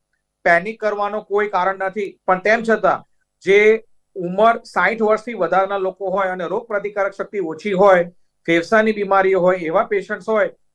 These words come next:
તેમણે માસ્ક પહેરી રાખવો ખૂબ જ આવશ્યક છે આ સિઝનમાં. જેમ તમે જણાવ્યું તેમ હાલ વિન્ટર સિઝન ચાલી રહી, બીજા તમામ રોગો બી ચાલી રહ્યા છે, ઇન્ફ્લુએન્ઝા, ફ્લુ જેવા રોગો,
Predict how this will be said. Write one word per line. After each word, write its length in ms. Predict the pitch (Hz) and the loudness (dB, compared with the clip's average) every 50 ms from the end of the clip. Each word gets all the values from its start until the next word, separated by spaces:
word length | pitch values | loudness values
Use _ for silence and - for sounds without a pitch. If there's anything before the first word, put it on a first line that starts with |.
| _ - | _ -4
તેમણે 260 | 196 196 202 220 214 | -4 -2 -2 -4 -8
માસ્ક 460 | 190 175 160 175 202 226 226 - - | -8 -6 -4 -4 -4 -4 -6 -8 -10
પહેરી 260 | 220 208 208 202 208 | -8 -6 -4 -4 -4
રાખવો 400 | 196 196 190 190 - 202 202 190 | -2 -2 -4 -4 -4 -6 -6 -6
ખૂબ 300 | - - 180 185 180 208 | -6 -10 -8 -4 -2 0
જ 80 | 196 190 | 2 2
આવશ્યક 440 | 180 175 175 185 175 - 190 175 175 | 0 0 0 -2 -2 -4 -6 -10 -8
છે 320 | - 214 208 202 208 208 - _ _ _ _ - | -6 -6 -6 -4 -4 -6 -10 _ _ _ _ -4
આ 140 | - 185 180 | -2 -2 -2
સિઝનમાં. 640 | 175 190 180 165 - 165 156 151 143 131 117 117 - - _ _ _ _ - | -2 -4 -6 -6 -4 -6 -6 -6 -6 -12 -14 -14 -16 -20 _ _ _ _ 0
જેમ 180 | 170 202 208 202 | 2 2 2 2
તમે 200 | 214 208 220 208 | 2 2 2 2
જણાવ્યું 400 | 185 202 196 196 196 196 202 196 | 2 2 2 4 4 2 2 0
તેમ 280 | 202 208 190 175 160 | 0 0 0 0 0
હાલ 180 | 165 175 185 175 | 0 0 0 0
વિન્ટર 540 | 165 170 165 _ _ _ _ - 175 208 190 | -4 -8 -12 _ _ _ _ -12 -8 -8 -6
સિઝન 280 | 185 196 180 196 196 | -4 -4 -4 -4 -4
ચાલી 260 | 185 190 165 170 185 | 0 0 0 2 2
રહી, 180 | 190 190 190 185 - _ - _ _ _ _ _ _ _ _ _ _ _ - 165 | 2 0 -2 -4 -8 _ -20 _ _ _ _ _ _ _ _ _ _ _ -12 -6
બીજા 240 | 165 165 190 190 196 196 - | 2 4 4 4 4 4 2
તમામ 280 | - 165 180 185 185 185 | 2 4 6 6 6 6
રોગો 280 | 180 175 170 175 190 | 4 4 4 4 2
બી 140 | 185 190 190 | 2 2 2
ચાલી 240 | 185 190 180 185 185 | 4 2 4 4 4
રહ્યા 200 | 185 185 180 170 | 4 4 2 2
છે, 200 | 170 185 185 185 | 0 -4 -6 -6
ઇન્ફ્લુએન્ઝા, 580 | 175 170 170 170 180 185 180 175 175 170 180 170 | -8 -12 -10 -6 -4 -4 -2 -2 0 0 0 0
ફ્લુ 240 | 170 175 196 196 185 | 0 -2 -4 -6 -4
જેવા 260 | 170 175 180 175 170 | -4 -2 0 2 4
રોગો, 400 | 170 170 170 165 180 185 185 | 4 2 0 0 -4 -6 -6